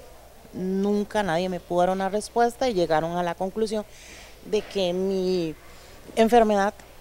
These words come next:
no tenía reversión. Entonces, que iba a ir deteriorándome poco a poco y que era imposible que pudiera volver a caminar. Un día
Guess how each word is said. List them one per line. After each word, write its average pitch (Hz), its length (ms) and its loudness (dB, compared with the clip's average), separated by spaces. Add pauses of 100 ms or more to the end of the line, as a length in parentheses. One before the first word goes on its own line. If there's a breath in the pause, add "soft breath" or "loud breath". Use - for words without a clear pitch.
(160)
no 196 440 2
tenía 175 580 0 (260)
reversión. 165 520 0 (560)
Entonces, 175 320 -4
que 190 140 4
iba 180 240 2
a 180 80 4
ir 180 240 -2
deteriorándome 208 880 2
poco 185 320 2
a - 20 4
poco - 460 2
y 185 140 -2
que 165 380 0
era 170 200 2
imposible 294 880 -2
que 202 80 -6
pudiera 170 400 -2
volver 156 320 -6
a 156 60 -12
caminar. 139 420 -10 (1000 loud breath)
Un 208 320 2
día 240 360 2